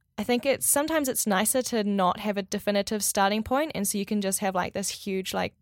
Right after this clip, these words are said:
brainstorm and figure out where you want to start. That's sometimes fun too, to go through all the different possibilities and eventually narrow down on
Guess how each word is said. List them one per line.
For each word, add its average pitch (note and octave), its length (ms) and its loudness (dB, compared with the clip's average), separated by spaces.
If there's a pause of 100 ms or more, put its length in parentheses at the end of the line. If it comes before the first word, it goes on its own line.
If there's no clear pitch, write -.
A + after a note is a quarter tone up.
(120)
brainstorm G3 760 2
and F#3+ 140 -2
figure G#3 300 0
out G3+ 200 6
where G#3 120 0
you G#3 200 0
want G3 220 0
to A#3 80 -8
start. A#3+ 500 0
That's - 160 2
sometimes A#3 400 -2
fun F#3+ 240 0
too, F#3 240 2
to G3+ 140 -4
go F#3+ 240 4
through F#3+ 320 0
all G3 260 2
the F#3 80 -4
different F#3+ 300 -4
possibilities F#3 760 -2
and F3+ 200 -4
eventually F#3 420 -2
narrow F#3 320 0
down F3+ 240 -2
on F#3 260 -4